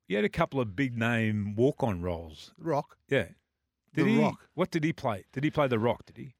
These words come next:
Speaker 2: I don't know, but I've, I actually s-, got it sent to me, and he and I had a very tense scene together.
Speaker 1: Did you really?
Speaker 2: We'll try and get it for us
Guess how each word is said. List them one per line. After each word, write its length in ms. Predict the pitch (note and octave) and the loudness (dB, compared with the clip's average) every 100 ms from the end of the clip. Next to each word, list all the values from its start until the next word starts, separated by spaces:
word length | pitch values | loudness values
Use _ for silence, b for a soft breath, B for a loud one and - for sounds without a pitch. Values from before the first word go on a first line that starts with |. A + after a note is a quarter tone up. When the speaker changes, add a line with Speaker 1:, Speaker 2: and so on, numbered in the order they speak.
| _ _ _ - | _ _ _ -16
Speaker 2:
I 40 | |
don't 100 | D3+ | -8
know, 160 | D#3 C#3+ | -4 -4
but 120 | A#2+ | -4
I've, 260 | B2 A#2+ - - | -8 -8 -14 -16
I 120 | C3 | -10
actually 380 | D3 - C3+ A2 A2 _ _ | -10 -10 -14 -14 -20 _ _
s-, 180 | - D3 | -16 -14
got 160 | - D#3 | -6 -6
it 100 | D3 | -6
sent 380 | - - E3 E3 | -12 -2 -2 -2
to 100 | - | -8
me, 360 | A2+ G#2 C#3+ - _ _ | -8 -8 -10 -14 _ _
and 560 | D3 C3 C3 B2+ B2+ B2+ _ _ _ _ _ _ _ _ | -8 -4 -4 -4 -10 -16 _ _ _ _ _ _ _ _
he 140 | D3 D3+ | -4 -2
and 100 | C#3+ | 0
I 120 | C3+ | -2
had 100 | C3 | -4
a 40 | A#2 | -8
very 480 | A2 A2 C#3+ C#3 A2+ | -14 -4 -2 0 -2
tense 400 | - A#2+ F2 - | -8 -10 -10 -12
scene 500 | - - G#2 G#2+ G2 | -14 -12 -10 -10 -12
together. 320 | F#2 F#2 E2+ | -14 -16 -4
Speaker 1:
Did 160 | B2+ D3 | -2 -2
you 80 | |
really? 400 | A2+ C3+ C3+ F2 | -4 -2 -4 -6
Speaker 2:
We'll 120 | - - | -14 -14
try 180 | F#3 G3 | -6 -6
and 80 | D3+ | -4
get 120 | C#3+ | -8
it 80 | - | -8
for 260 | A2 A2 | -16 -14
us 160 | G2 - | -14 -16